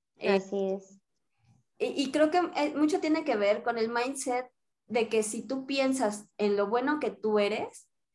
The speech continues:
Speaker 1: eh, es malo, eres un egoísta, eres un so-
Speaker 2: Ujú.
Speaker 1: te atreves a ver todo lo bueno que hay en ti, ¿no? Y a veces,
Speaker 2: Ujú.
Speaker 1: pero, pero sí pasa, o sea, sí lo he hecho, sí he tenido este éxito, porque ¿por qué me niego yo mismo,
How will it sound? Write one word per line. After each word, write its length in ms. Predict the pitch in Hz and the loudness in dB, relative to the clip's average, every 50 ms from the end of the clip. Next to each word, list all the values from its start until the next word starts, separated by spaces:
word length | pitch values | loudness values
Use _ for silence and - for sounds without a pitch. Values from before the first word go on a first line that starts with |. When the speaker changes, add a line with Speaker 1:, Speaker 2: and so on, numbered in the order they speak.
| _ _ _ _ _ _ _ _ _ _ _ _ _ _ _ _ _ _ _ | _ _ _ _ _ _ _ _ _ _ _ _ _ _ _ _ _ _ _
Speaker 1:
eh, 320 | - - 226 220 220 214 - | 0 4 6 6 6 6 4
es 140 | 226 226 233 | 0 0 2
malo, 400 | 233 226 233 226 214 196 196 208 | 4 6 6 8 8 6 6 6
eres 200 | 214 240 240 254 | 4 2 0 0
un 100 | 247 240 | -2 0
egoísta, 800 | 233 202 185 190 214 208 - - 185 170 160 160 190 196 - _ _ _ _ _ _ | 0 2 2 0 0 -4 -6 -4 -4 -2 -2 -4 -6 -10 -14 _ _ _ _ _ _
eres 220 | - 196 226 220 240 | -4 -2 -2 -2 -2
un 100 | 233 202 | -2 0
so- 120 | 202 202 | 0 0
Speaker 2:
Ujú. 640 | 190 196 185 180 175 175 185 208 214 - - - _ _ | 0 0 -2 -2 -2 -4 -4 -6 -8 -14 -20 -20 _ _
Speaker 1:
te 120 | - - - | -12 -12 -6
atreves 640 | - 226 226 233 247 240 226 208 190 202 196 - - | -4 0 0 2 2 2 2 2 2 0 -2 -6 -6
a 140 | - - 196 | -4 -2 -2
ver 260 | 202 202 202 196 202 | -2 -2 -2 -2 0
todo 180 | 214 208 208 | 2 2 4
lo 120 | 202 190 185 | 2 2 0
bueno 240 | 196 196 196 196 196 | 0 -2 -4 -4 -6
que 80 | 196 196 | -4 -4
hay 100 | 196 190 | -4 -4
en 140 | 185 185 185 | -6 -8 -10
ti, 160 | 180 185 180 | -12 -14 -12
¿no? 320 | 175 180 202 285 359 - - _ _ _ - - | -12 -12 -12 -12 -12 -14 -18 _ _ _ -8 -2
Y 100 | 220 220 | 2 4
a 80 | 220 214 | 4 6
veces, 200 | 220 220 202 170 | 4 2 2 0
Speaker 2:
Ujú. 560 | 190 196 185 180 175 175 185 214 269 - - _ _ - - - | -2 -2 0 0 0 -2 -2 -4 -6 -10 -14 _ _ -20 -8 -6
Speaker 1:
pero, 640 | 214 208 202 196 196 190 190 190 185 196 208 - - - - - - - _ _ _ _ _ _ - - - - _ _ _ _ | -2 -2 0 0 0 -2 -2 -4 -6 -8 -10 -14 -18 -20 -20 -20 -20 -20 _ _ _ _ _ _ -20 -20 -20 -20 _ _ _ _
pero 260 | 233 226 202 220 226 | -2 0 0 0 0
sí 440 | 220 - 262 254 269 - - - _ _ - | 0 -2 -2 -2 -4 -6 -12 -18 _ _ 4
pasa, 300 | 233 269 311 - - 277 240 208 | 4 4 6 4 2 2 2 2
o 40 | 202 | 0
sea, 140 | 208 226 220 | 0 -2 -2
sí 160 | - 262 254 | -2 0 4
lo 140 | 269 277 277 | 6 6 6
he 160 | 277 277 302 | 6 4 2
hecho, 240 | 302 - 311 214 196 | 0 0 -4 -4 -4
sí 120 | - - | -4 -6
he 60 | 233 233 | -6 -6
tenido 240 | 254 254 254 262 262 | -6 -4 -2 0 0
este 220 | 262 262 - 254 | 0 0 -2 -4
éxito, 380 | 262 262 - - - - 202 196 | -4 -4 -8 -10 -6 -6 -6 -6
porque 280 | 208 208 208 220 214 | -6 -8 -6 -8 -8
¿por 220 | 214 - 240 233 233 | -6 -6 -8 -6 -6
qué 100 | 254 254 | -6 -6
me 160 | 269 294 294 | -4 -4 -4
niego 340 | 285 277 285 277 269 269 262 | -6 -6 -6 -2 0 0 0
yo 240 | 262 262 247 254 247 | 0 -2 -6 -8 -10
mismo, 580 | 247 254 - - 226 214 214 - - - _ | -14 -14 -12 -6 -2 -2 -2 -2 -6 -12 _